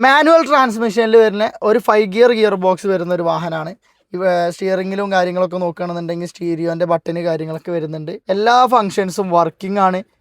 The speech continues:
പിന്നെ എടുത്ത് പറയേണ്ടതെന്ന് പറഞ്ഞു കഴിഞ്ഞാൽ സീറ്റ് കവറാണ്. ഒരു പുതു, പുതു പുത്തൻ സീറ്റ് കവറും കാര്യങ്ങളും വന്ന നല്ല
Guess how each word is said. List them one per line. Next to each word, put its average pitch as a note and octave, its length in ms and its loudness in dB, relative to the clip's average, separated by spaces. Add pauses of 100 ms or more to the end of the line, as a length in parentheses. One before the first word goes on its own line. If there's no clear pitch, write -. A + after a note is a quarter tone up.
(140)
പിന്നെ B3+ 200 2
എടുത്ത് B3+ 280 0 (100)
പറയേണ്ടതെന്ന് G#3+ 600 4
പറഞ്ഞു F#3+ 260 0
കഴിഞ്ഞാൽ F#3 280 -4
സീറ്റ് F3+ 260 -6
കവറാണ്. F#3 340 2 (420)
ഒരു A#3+ 160 4 (300)
പുതു, D4+ 340 4 (140)
പുതു D4 320 4
പുത്തൻ B3+ 320 4 (340)
സീറ്റ് G#3+ 280 -6
കവറും G#3 300 2
കാര്യങ്ങളും F#3+ 340 0
വന്ന F#3 200 -2
നല്ല F3+ 140 0